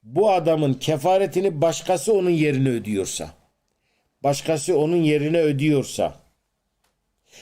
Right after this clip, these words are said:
Resulullah'ın hadisindekini de biraz buna getirdiler. Şimdi orada Resulullah o adam yerine kefareti öde dedi ya, şey verdi ya, hurma verdi.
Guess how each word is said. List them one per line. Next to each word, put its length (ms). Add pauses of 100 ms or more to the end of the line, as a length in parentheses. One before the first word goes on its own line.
(320)
Resulullah'ın 480
hadisindekini 800
de 140
biraz 280
buna 240
getirdiler. 560
Şimdi 220
orada 220
Resulullah 380
o 100
adam 300
yerine 340
kefareti 600
öde 260
dedi 200
ya, 220 (520)
şey 300
verdi 200
ya, 100
hurma 600
verdi. 460